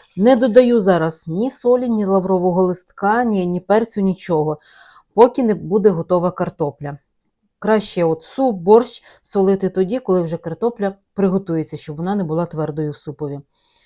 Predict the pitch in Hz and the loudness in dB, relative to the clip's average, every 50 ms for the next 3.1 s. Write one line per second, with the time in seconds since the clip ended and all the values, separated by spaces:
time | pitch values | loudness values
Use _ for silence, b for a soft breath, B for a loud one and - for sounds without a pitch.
0 | b b b b b b b b b b b _ - 190 190 190 185 190 185 226 | b b b b b b b b b b b _ -4 0 2 2 2 6 6 6
1 | 226 208 202 214 269 254 208 180 156 - - - 190 202 196 185 180 175 196 196 | 6 6 6 8 8 10 8 8 4 0 -4 -4 -2 0 0 -2 -2 0 0 2
2 | 190 196 202 202 190 190 - 175 170 - - 165 - - 196 170 170 175 165 156 | 2 2 2 0 -2 -2 -4 -6 -6 -6 -6 -6 -4 -4 -2 -2 0 0 0 0
3 | 151 156 | 0 -2